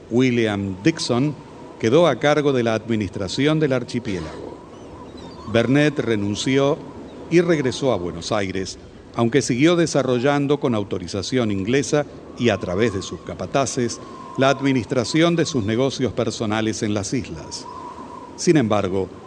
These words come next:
había un vivo descontento entre los peones del exgobernador. A la cabeza de este grupo de analfabetos está el gaucho entrerriano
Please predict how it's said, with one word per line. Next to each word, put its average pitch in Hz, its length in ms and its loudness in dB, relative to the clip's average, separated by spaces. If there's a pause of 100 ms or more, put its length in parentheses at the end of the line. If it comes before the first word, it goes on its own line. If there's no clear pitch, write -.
(260)
había 143 300 4
un 117 240 0
vivo 165 320 4
descontento 131 840 0
entre 110 280 0
los 101 160 -2
peones 117 460 2
del 104 140 0
exgobernador. 95 800 -4 (1200)
A 113 120 2
la 107 200 2
cabeza 117 520 0
de 104 140 0
este 92 240 -6
grupo 107 400 0
de 87 120 -4
analfabetos 101 880 0 (340)
está 151 260 4
el 135 120 6
gaucho 147 480 6
entrerriano 113 840 2